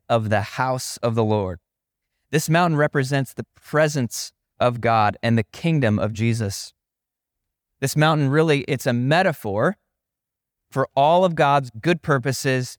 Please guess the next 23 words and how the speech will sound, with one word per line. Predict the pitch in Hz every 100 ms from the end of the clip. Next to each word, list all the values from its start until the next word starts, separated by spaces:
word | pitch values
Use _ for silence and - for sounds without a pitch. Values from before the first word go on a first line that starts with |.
| _ _ -
coming | 165 160 143
to | 139
fruition | - 123 120 - 92 87 -
at | 120
the | 120
end | 107
of | 104
history. | 127 120 - 98 92 - _ _ _ _ _ _ -
And | 139
like, | 139 - - _ _ -
like | 135 139 143
Alex | 170 160 -
Honnold, | 170 127 113 117
we | 117 160
have | 170 156
a |
chance | - - 120 117 -
to | -
prepare | 120 - - 135 135 131 -
for | 120
this | 110 -
climb | - - 117 117 113 107 107 _ _ -
now. | 92 92 95 92 80